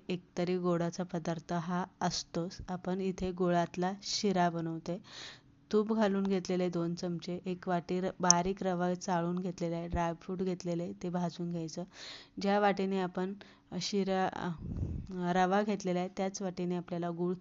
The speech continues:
किसलेला एक वाटी घ्यायचा आहे आणि त्यामध्ये दोन किंवा अडीच वाट्या एवढं पाणी घालून आपल्याला गूळ आणि पाणी इथे गॅसवरती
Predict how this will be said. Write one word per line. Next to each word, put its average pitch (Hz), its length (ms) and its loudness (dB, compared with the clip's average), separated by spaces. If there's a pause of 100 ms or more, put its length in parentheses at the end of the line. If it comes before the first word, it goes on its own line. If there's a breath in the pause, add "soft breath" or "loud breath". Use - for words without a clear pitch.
किसलेला 185 600 -2
एक 185 240 -4
वाटी 175 280 -2
घ्यायचा 170 360 -4
आहे 175 80 -8
आणि 185 260 -4
त्यामध्ये 175 420 -2 (480 loud breath)
दोन 196 320 0
किंवा 190 300 0
अडीच 180 460 -2
वाट्या 175 240 -2
एवढं 170 220 -2
पाणी 170 420 -2 (300)
घालून 185 300 0
आपल्याला 180 420 -2
गूळ 185 340 -2 (600 loud breath)
आणि 180 180 0
पाणी 180 400 0 (220)
इथे 185 260 -2
गॅसवरती 185 720 0